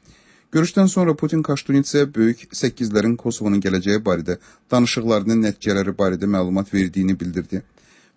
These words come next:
Böyük Səkizlərin sammitində isə Rusiya əksər əhalisi albanlardan ibarət olan vilayətə beynəlxalq nəzarət altında müstəqillik statusu verilməsini nəzərdə tutan B M T-nin planını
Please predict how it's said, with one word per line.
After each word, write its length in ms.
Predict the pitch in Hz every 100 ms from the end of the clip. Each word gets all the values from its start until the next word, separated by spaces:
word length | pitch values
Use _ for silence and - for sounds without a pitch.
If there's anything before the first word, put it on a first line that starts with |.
| -
Böyük 180 | 117 110
Səkizlərin 600 | 113 - 104 95 101 101
sammitində 540 | - 104 98 98 104 127
isə 220 | - 151 -
Rusiya 300 | 123 - 143 - 101
əksər 320 | - 117 101 95
əhalisi 340 | 104 101 -
albanlardan 640 | 104 95 95 95 87 95
ibarət 380 | - 95 101 117
olan 220 | 127 131 139
vilayətə 540 | 139 139 139 - 151 - _ _
beynəlxalq 500 | 143 143 143 143 156 156
nəzarət 420 | 135 123 117 127
altında 320 | 113 101 110
müstəqillik 640 | 107 107 - 92 92 98 -
statusu 400 | 117 104 - 107
verilməsini 560 | 98 101 101 101 117 110
nəzərdə 360 | 107 110 101 120
tutan 260 | - 135 139 - - _
B 120 | 139
M 80 | 123
T-nin 240 | 123 117 120
planını 400 | 127 107 101